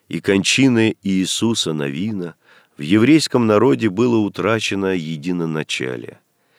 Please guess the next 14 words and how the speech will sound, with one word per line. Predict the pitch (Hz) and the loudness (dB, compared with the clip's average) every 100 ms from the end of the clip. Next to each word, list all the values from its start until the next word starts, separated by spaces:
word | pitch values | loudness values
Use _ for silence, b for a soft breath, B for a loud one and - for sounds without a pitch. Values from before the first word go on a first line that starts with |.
| b b b b b | b b b b b
Характеризуя | - 92 82 - 90 95 110 113 107 | -6 -4 -2 -2 0 0 2 4 2
этот | - 90 85 | 0 -6 -8
период, | - 80 90 107 98 - b b | -6 -4 -2 -2 -4 -10 b b
книга | - 98 131 120 | -8 -2 0 2
Судей | 104 101 92 117 110 | 0 -2 0 0 0
говорит, | 92 92 85 71 65 - _ B B B B | 0 0 2 -2 -8 -14 _ B B B B
что | - - 101 - | -16 0 0 0
каждый | - 135 143 123 113 110 | 0 2 4 2 0 -2
делал | 87 110 101 85 | 2 4 4 2
то, | - 104 131 123 - | -2 2 4 2 -2
что | - 82 | -8 -4
ему | 80 82 104 117 | -4 -2 -2 -4
казалось | - 76 73 85 87 76 - | -4 -4 -2 -2 -2 -6 -12
справедливым. | - - 76 78 73 65 58 55 - | -16 -12 -8 -6 -6 -8 -12 -14 -18